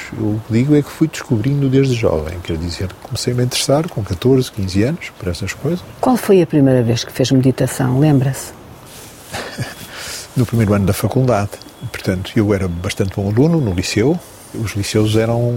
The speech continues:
Speaker 1: masculinos ou femininos. Eu, claro, no liceu masculino, eh, encontrava pouco as raparigas, via pouco, convivia pouco com raparigas. E, portanto, entrei na faculdade e eram muitas raparigas e tal.
Speaker 2: <laughs> Lá foi a meditação.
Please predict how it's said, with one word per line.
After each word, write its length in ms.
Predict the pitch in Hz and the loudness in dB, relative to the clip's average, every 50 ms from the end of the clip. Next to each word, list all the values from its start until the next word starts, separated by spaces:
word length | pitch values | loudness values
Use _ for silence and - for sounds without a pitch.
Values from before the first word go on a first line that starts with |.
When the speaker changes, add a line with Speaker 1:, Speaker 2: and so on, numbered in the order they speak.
| 117 107 | -2 -2
Speaker 1:
masculinos 560 | 95 - - - - 113 127 147 151 147 135 | -2 -2 -2 0 2 2 4 4 4 4 4
ou 80 | 120 101 92 90 | 2 2 0 -2
femininos. 600 | - - - 104 110 135 151 131 110 92 85 73 | -2 -2 0 2 4 4 4 4 4 2 2 0
Eu, 140 | 73 78 85 - | -2 -4 -4 -4
claro, 220 | - 82 90 113 135 | -2 0 0 0 0
no 380 | 117 92 82 85 90 87 87 90 | -2 -2 -4 -4 -4 -4 -2 -2
liceu 220 | 92 - - 98 101 104 98 95 | -2 0 0 0 0 0 0 0
masculino, 500 | 101 95 - - - 131 143 151 160 - - - - - - - - - - - - - | 0 0 0 2 4 4 4 4 2 -2 -6 -12 -12 -10 -10 -10 -10 -10 -12 -12 -10 -6
eh, 420 | - 90 - - 95 - - 90 87 92 92 | -6 -6 -6 -6 -8 -8 -8 -8 -8 -8 -8
encontrava 440 | 92 - 98 98 104 101 95 98 104 | -6 -6 -4 -2 0 0 0 0 0
pouco 280 | - - 98 - - | 0 0 0 0 0
as 80 | 110 - | -2 0
raparigas, 540 | 117 117 - 226 165 127 143 - - 101 82 | 0 0 0 2 2 2 2 2 -2 -4 -4
via 300 | 80 76 76 76 76 - | -4 -6 -6 -4 -6 -6
pouco, 320 | - - 147 147 139 - - | -4 0 0 0 0 0 -4
convivia 480 | - 92 87 80 85 87 - 95 95 90 | -6 -6 -4 -4 -4 -4 -2 -2 -2 -2
pouco 300 | - - 90 - - 92 | -2 -4 -4 -4 -4 -4
com 100 | 98 107 | -4 -4
raparigas. 480 | 107 - - 98 87 76 71 80 85 | -4 -4 -4 -4 -4 -4 -4 -4 -2
E, 60 | 101 110 | -2 -2
portanto, 280 | - - 170 - - | 0 -2 -2 -2 -2
entrei 200 | 226 - - 269 | -2 2 2 2
na 140 | 254 269 254 | 2 2 0
faculdade 580 | - 269 285 - 294 294 302 330 349 370 370 - - - - | 0 0 0 2 2 4 4 4 4 2 0 -6 -10 -14 -12
e 380 | 392 403 - - - 104 90 - - - - - - - - - 110 | -8 -8 -8 -6 -4 -4 -4 -4 -6 -8 -10 -10 -10 -10 -10 -8 -4
eram 220 | 117 113 131 175 180 | 0 0 0 2 2
muitas 360 | 131 107 104 104 95 - 107 | 2 2 2 0 0 0 2
raparigas 680 | 110 123 117 - 262 - 349 339 320 311 330 - 240 - | 2 2 0 0 2 2 2 2 4 2 2 2 2 0
e 220 | 233 - 220 214 | -4 -2 -2 -2
tal. 300 | 214 - 233 311 302 269 - - - - - - | 0 2 2 2 2 0 -2 -6 -10 -10 -12 -16
Speaker 2:
<laughs> 240 | - - - - - | -16 -16 -20 -8 -2
Lá 140 | - 202 202 | 0 0 0
foi 220 | - - 220 214 | 2 2 2 4
a 40 | 214 | 4
meditação. 600 | 214 214 202 220 196 - 208 - - 214 196 175 | 4 4 2 2 2 2 2 2 2 0 -2 -2